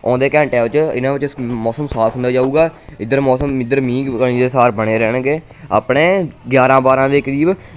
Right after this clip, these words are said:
ਗਿਆਰਾਂ ਬਾਰਾਂ ਵਜੇ ਤੋਂ ਬਾਅਦ ਸਿਸਟਮ ਪੰਜਾਬ ਵਿੱਚੋਂ ਕ੍ਰਾਸ ਕਰ ਜਾਊਗਾ, ਤੇ ਫਿਰ ਇੱਕ ਨਵਾਂ ਸਿਸਟਮ ਆਪਣੇ ਸ਼ਾਮਾਂ ਨੂੰ ਫੇਰ ਆਊਗਾ, ਜਿਸ ਦਰਮਿਆਨ ਆਪਣੇ ਪੰਜਾਬ ਦੇ ਕਾਫੀ ਇਲਾਕੇ 'ਚ ਫਿਰ ਭਾਰੀ ਮੀਂਹ ਤੇ ਭਾਰੀ ਗੜੇਮਾਰੀ ਦੇਖਣ ਨੂੰ ਮਿਲ ਸਕਦੀ ਹੈ। ਤੇ ਤੁਸੀਂ ਦੇਖ ਸਕਦੇ ਹੋ ਥੱਲੇ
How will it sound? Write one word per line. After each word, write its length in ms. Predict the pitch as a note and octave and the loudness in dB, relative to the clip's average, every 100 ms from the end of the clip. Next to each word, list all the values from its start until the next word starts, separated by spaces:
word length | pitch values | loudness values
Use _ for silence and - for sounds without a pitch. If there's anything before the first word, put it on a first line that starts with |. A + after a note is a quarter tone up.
| - | 0
ਗਿਆਰਾਂ 280 | B2 C3 C#3+ | 4 6 4
ਬਾਰਾਂ 260 | C#3 C#3+ C#3 | 4 4 4
ਵਜੇ 140 | C#3 | 2
ਤੋਂ 120 | C#3 | 0
ਬਾਅਦ 220 | C3+ C#3+ D3+ | 2 4 4
ਸਿਸਟਮ 340 | C#3 C3 C#3+ | 0 -2 -2
ਪੰਜਾਬ 320 | C#3 C3 B2 | 0 4 4
ਵਿੱਚੋਂ 220 | B2+ C3+ D3 | 4 0 -2
ਕ੍ਰਾਸ 300 | B2 A#2+ - | 0 0 0
ਕਰ 220 | A#2 G#2 | -2 0
ਜਾਊਗਾ, 320 | A#2+ C3+ F3+ B3 - - - - - - - - - - | 0 2 4 2 -4 -20 -20 -20 -20 -20 -20 -20 -20 -8
ਤੇ 60 | C#3 | 0
ਫਿਰ 200 | C#3+ C#3+ | 2 4
ਇੱਕ 100 | D3 | 2
ਨਵਾਂ 300 | C#3 C3+ C#3+ | 2 4 4
ਸਿਸਟਮ 360 | D3 C#3+ C#3+ | 2 -2 0
ਆਪਣੇ 240 | C#3 C#3 C#3+ | 0 0 -4
ਸ਼ਾਮਾਂ 360 | D3 B2+ C3 | 0 0 0
ਨੂੰ 80 | C#3 | 0
ਫੇਰ 240 | C#3 B2 D3 | -2 2 4
ਆਊਗਾ, 320 | D#3 D#3+ F#3+ F#3+ - - | 4 4 2 0 -16 -6
ਜਿਸ 160 | C3 C#3+ | -6 0
ਦਰਮਿਆਨ 380 | C#3+ C3+ B2+ | 0 2 2
ਆਪਣੇ 220 | C3 B2+ C3+ | 2 2 -2
ਪੰਜਾਬ 320 | C3+ C3+ B2+ | 2 4 4
ਦੇ 80 | C3+ | 2
ਕਾਫੀ 340 | C3+ B2+ E3+ | 2 2 2
ਇਲਾਕੇ 300 | D#3 C3+ C#3+ | 2 2 2
'ਚ 120 | C3+ - | -2 -2
ਫਿਰ 180 | C#3 D3 | -4 0
ਭਾਰੀ 340 | D#3 C#3+ B2 | 2 2 2
ਮੀਂਹ 160 | B2+ C3 | -2 -2
ਤੇ 60 | |
ਭਾਰੀ 320 | C3 D3 C3 G#2+ | 0 0 0 -2
ਗੜੇਮਾਰੀ 360 | A#2 A#2 A#2+ A#2+ | 0 0 -2 -2
ਦੇਖਣ 280 | B2 - C3+ | -4 -4 -6
ਨੂੰ 80 | |
ਮਿਲ 140 | B2+ A#2+ | -2 -2
ਸਕਦੀ 380 | B2+ A#2+ C3+ D#3+ | -2 -4 0 0
ਹੈ। 100 | F3 - - - - | 0 -6 -18 -12 -4
ਤੇ 80 | C3+ | -2
ਤੁਸੀਂ 180 | D#3+ | 0
ਦੇਖ 180 | C#3 C#3 | 2 0
ਸਕਦੇ 200 | D3 C#3+ | 0 -4
ਹੋ 40 | C#3+ | -4
ਥੱਲੇ 300 | C3 C#3 | -2 0